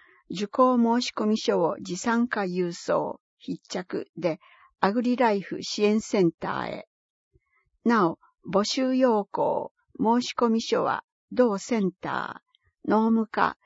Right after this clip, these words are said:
各地区公民館、市ホームページで配布。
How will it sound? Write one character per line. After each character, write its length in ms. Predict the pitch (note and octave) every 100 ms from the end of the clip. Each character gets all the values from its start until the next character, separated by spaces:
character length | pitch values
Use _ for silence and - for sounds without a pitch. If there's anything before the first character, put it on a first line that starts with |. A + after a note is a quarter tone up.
| _ _ _
各 280 | C4 B3+
地 180 | - C4
区 160 | - -
公 320 | - A3+ A3+
民 240 | A3 F#3
館、 360 | E3+ E3+ - - - _ _ _
市 280 | - - A#3
ホ 280 | - A#3+ A#3+
ー 20 |
ム 180 | A#3 A#3
ペ 220 | A#3 G3+
ー 40 |
ジ 140 | - -
で 140 | D3+
配 300 | F#3 E3+ D#3+
布。 320 | D#3 - -